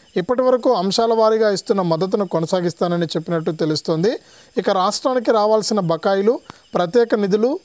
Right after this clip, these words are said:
పోలవరం నిధులు, ఇతర రాష్ట్ర ప్రయోజనాలను దృష్టిలో ఉంచుకుని రెండు వేల పంతొమ్మిది నుంచి వైఎస్ జగన్ కేంద్ర ప్రభుత్వంతో సయోధ్య కొనసాగిస్తున్నారు.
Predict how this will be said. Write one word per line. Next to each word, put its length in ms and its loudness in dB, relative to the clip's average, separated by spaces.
పోలవరం 440 2
నిధులు, 380 0
ఇతర 260 0
రాష్ట్ర 340 2
ప్రయోజనాలను 600 0
దృష్టిలో 400 -2
ఉంచుకుని 460 -2
రెండు 160 2
వేల 160 4
పంతొమ్మిది 480 0
నుంచి 300 -2
వైఎస్ 320 0
జగన్ 300 0
కేంద్ర 300 -2
ప్రభుత్వంతో 680 -2
సయోధ్య 420 2
కొనసాగిస్తున్నారు. 960 0